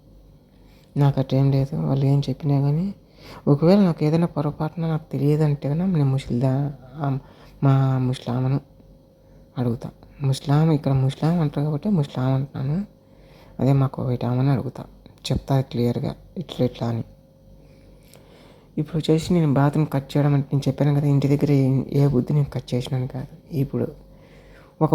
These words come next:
బాత్ వచ్చేసి రెండు ముక్కలుగా కట్ చేస్తాను. మామూలుగా సన్న సన్న ముక్కలుగా కట్ చేయాలనే కానీ ఇబ్బంది లేదు, కట్ చేస్తాను. ఇది ఒక రవ్వ తెగేటప్పుడు అయితే కనుక బాగా కొంచెం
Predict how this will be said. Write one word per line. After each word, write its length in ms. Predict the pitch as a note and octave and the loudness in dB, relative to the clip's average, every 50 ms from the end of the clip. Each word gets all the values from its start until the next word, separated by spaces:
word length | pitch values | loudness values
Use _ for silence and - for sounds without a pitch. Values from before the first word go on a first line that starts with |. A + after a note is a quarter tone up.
| C3+ C3+ | 4 4
బాత్ 220 | C#3 C#3+ D#3+ - F#3+ | 4 4 4 2 -2
వచ్చేసి 280 | - - D3+ E3+ F#3 G#3 | -4 -4 -4 -2 -2 0
రెండు 200 | F#3+ D#3 C#3+ C#3+ C#3 | 0 2 4 4 4
ముక్కలుగా 340 | C3+ - - C#3+ D#3+ F3+ F3+ - | 2 0 0 -2 -2 0 -2 -2
కట్ 120 | D3+ C#3 - | -4 -6 -6
చేస్తాను. 420 | - C3+ C3+ - - A2 G#2+ C3 D3 F3+ - - _ _ - _ - - - - _ _ _ _ - - - - - - - | -6 -8 -8 -6 -8 -8 -6 -6 -6 -6 -8 -12 _ _ -20 _ -20 -20 -20 -20 _ _ _ _ -20 -20 -20 -20 -16 -6 -2
మామూలుగా 340 | B2 B2 C3 D3 D3+ D3+ D#3+ - | 0 2 4 4 4 4 2 0
సన్న 140 | - C#3+ C#3+ | 0 0 0
సన్న 180 | C#3 - D3 D3+ D3 | 2 2 2 2 2
ముక్కలుగా 300 | C#3+ - C#3+ C#3+ C#3+ D#3 | 2 0 0 -2 -2 -2
కట్ 180 | - - - - | -4 -8 -8 -8
చేయాలనే 340 | - B2 A2+ C3+ C3+ C3 C3+ C3+ | -6 -6 -4 -2 0 0 0 2
కానీ 140 | C3+ C#3 C3+ | 2 2 2
ఇబ్బంది 300 | B2 D3 - B2+ B2 B2+ A#2+ | 0 0 0 0 0 2 2
లేదు, 160 | A#2 A2+ C3+ C#3+ - | 2 2 0 -2 -2
కట్ 140 | - C#3 - - | -4 -8 -6 -4
చేస్తాను. 440 | G3 G3+ - - - - - D3 E3+ F#3 - - - - - - - - _ _ _ _ _ - - - - - - - - - - - | -6 -6 -6 -8 -12 -10 -8 -8 -8 -10 -12 -20 -20 -20 -20 -20 -20 -20 _ _ _ _ _ -20 -20 -20 -20 -20 -20 -20 -20 -18 -10 -4
ఇది 120 | - C#3 D3 | 0 2 2
ఒక 180 | C#3+ C3+ - C#3 | 2 2 2 2
రవ్వ 180 | C#3 C3+ C#3+ D3 D3+ D3+ D3+ D3 - - - - - - - - - - - - - | 2 2 2 2 0 0 -2 -4 -4 -6 -10 -14 -18 -20 -20 -20 -20 -20 -20 -16 -4
తెగేటప్పుడు 460 | - C#3+ C3+ C3 D3 C#3+ D3 C#3+ - C#3+ | 0 2 2 4 4 2 2 2 2 0
అయితే 120 | C3+ - C#3 | 0 0 0
కనుక 220 | C#3+ C#3+ D#3 D#3 D3 C#3 | 0 0 0 0 0 0
బాగా 260 | B2 B2+ C3+ D3 D#3 C#3+ C#3 C#3 - | 0 0 0 -2 -2 -4 -4 -4 -2
కొంచెం 300 | C#3+ C#3 C3+ - D3 C#3+ | 0 0 0 2 2 2